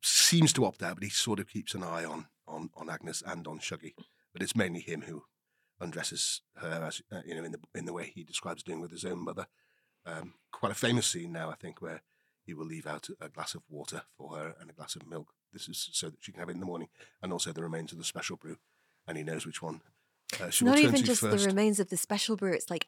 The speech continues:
Speaker 2: any booze he can
Speaker 1: Yes,
Speaker 2: scrape from
Speaker 1: that's,
Speaker 2: around the
Speaker 1: that's
Speaker 2: house
Speaker 1: true, yeah.
Speaker 2: mixed into this weird
Speaker 1: That's what,
Speaker 2: cocktail
Speaker 1: that's
Speaker 2: to
Speaker 1: what,
Speaker 2: ward off the kind of shakes she
Speaker 1: that's
Speaker 2: gets
Speaker 1: what,
Speaker 2: from
Speaker 1: that's what,
Speaker 2: withdrawal.
Speaker 1: that's what she'll do first.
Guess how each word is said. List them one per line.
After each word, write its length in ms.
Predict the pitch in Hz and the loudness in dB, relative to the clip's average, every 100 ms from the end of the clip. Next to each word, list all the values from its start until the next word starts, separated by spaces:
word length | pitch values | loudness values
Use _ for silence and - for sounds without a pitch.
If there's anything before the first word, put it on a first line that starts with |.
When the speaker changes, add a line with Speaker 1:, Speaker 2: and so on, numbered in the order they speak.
| _ | _
Speaker 2:
any 260 | 180 196 196 | 2 4 4
booze 380 | 180 190 175 | 2 2 0
he 120 | - 175 | -2 -4
can 140 | 170 | 6
Speaker 1:
Yes, 220 | 156 - | 8 8
Speaker 2:
scrape 20 | - | 8
from 100 | 185 | 6
Speaker 1:
that's, 100 | 180 | 6
Speaker 2:
around 200 | 185 180 | 8 6
the 40 | |
Speaker 1:
that's 120 | 180 185 | 6 4
Speaker 2:
house 140 | 185 | 6
Speaker 1:
true, 100 | 233 | 6
yeah. 40 | 208 | 6
Speaker 2:
mixed 280 | 202 - 196 | 4 2 0
into 180 | 185 | 0
this 200 | 170 175 | 0 -2
weird 220 | 180 120 180 | 0 4 4
Speaker 1:
That's 140 | - | 2
what, 80 | 110 | 2
Speaker 2:
cocktail 400 | 202 - - 175 | 2 2 2 2
Speaker 1:
that's 120 | 165 | 2
Speaker 2:
to 60 | 190 | -2
Speaker 1:
what, 80 | 170 | -2
Speaker 2:
ward 360 | 175 180 175 | 2 4 4
off 260 | 175 170 - | 2 0 -6
the 60 | 156 | -4
kind 180 | 180 160 | -2 0
of 80 | |
shakes 520 | - - 180 - - - | 4 4 2 -2 -2 0
she 80 | |
Speaker 1:
that's 120 | 107 - | 0 2
Speaker 2:
gets 140 | 113 | 2
Speaker 1:
what, 100 | 104 | 0
Speaker 2:
from 100 | 107 | 0
Speaker 1:
that's 180 | 107 - | -2 0
what, 60 | |
Speaker 2:
withdrawal. 260 | 104 95 - | 0 2 2
Speaker 1:
that's 100 | - | 0
what 80 | 104 | 0
she'll 60 | 104 | -2
do 20 | |
first. 340 | - 95 - | -4 -6 -6